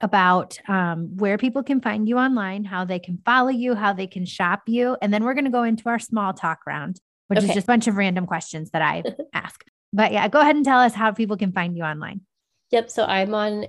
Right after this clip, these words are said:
Speaker 2: Instagram is my main social platform at Rosebuds Teas. I'm also on Facebook, Rosebuds Teas, and my website, rosebuds teas dot com, where you can shop t-shirts, accessories, sweatshirts, all the good stuff for small town women.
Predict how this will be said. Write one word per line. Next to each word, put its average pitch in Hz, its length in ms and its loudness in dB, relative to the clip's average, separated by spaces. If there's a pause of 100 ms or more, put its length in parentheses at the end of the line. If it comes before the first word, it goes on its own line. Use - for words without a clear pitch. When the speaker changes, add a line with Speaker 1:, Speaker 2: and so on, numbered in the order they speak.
Speaker 2:
Instagram 180 680 -2
is 185 180 -6
my 190 100 -6
main 180 300 -2
social 185 320 -4
platform 180 560 -4 (160)
at 175 300 -4
Rosebuds 190 640 -2
Teas. 175 440 0 (760)
I'm 180 200 -4
also 180 280 -4
on 277 180 -2
Facebook, 233 540 0 (100)
Rosebuds 175 560 -6
Teas, 185 400 -2 (140)
and 185 440 0
my 175 140 -2
website, 240 640 0
rosebuds 190 640 -4
teas 190 360 -4
dot - 280 -4
com, 247 340 0
where 214 140 0
you 185 180 -2
can 180 460 -4 (260)
shop 180 400 -2
t-shirts, 240 640 -2
accessories, 196 1160 -2 (280)
sweatshirts, 190 1000 2
all 185 160 0
the 185 80 -4
good 175 160 -2
stuff - 280 -4
for 175 100 -4
small - 280 -4
town - 220 -8
women. 73 320 -6